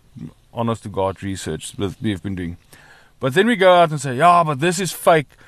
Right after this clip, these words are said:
and you shouldn't live like that," or that you should, "We shouldn't have lived like that. That was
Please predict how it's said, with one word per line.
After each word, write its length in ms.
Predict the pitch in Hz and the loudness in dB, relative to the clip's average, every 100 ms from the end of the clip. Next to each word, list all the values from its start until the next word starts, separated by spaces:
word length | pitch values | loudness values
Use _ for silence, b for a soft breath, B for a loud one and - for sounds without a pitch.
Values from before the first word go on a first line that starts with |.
| b b | b b
and 140 | 123 | -4
you 140 | 135 151 | -2 -2
shouldn't 340 | 196 196 190 | -2 -4 -2
live 220 | 165 156 | 0 0
like 220 | 160 151 | 2 2
that," 280 | 139 143 139 | 4 2 2
or 240 | 113 120 113 | -2 -4 -4
that 140 | 107 | -6
you 120 | 120 | -6
should, 240 | 127 175 135 | -6 -6 -4
"We 80 | |
shouldn't 300 | 131 - 185 | -6 -4 -4
have 120 | 175 156 | -2 -2
lived 160 | 151 | -4
like 160 | 156 135 | -4 -2
that. 180 | 147 139 | -2 -2
That 300 | 101 131 - | -4 -6 -4
was 220 | 156 - | -6 -6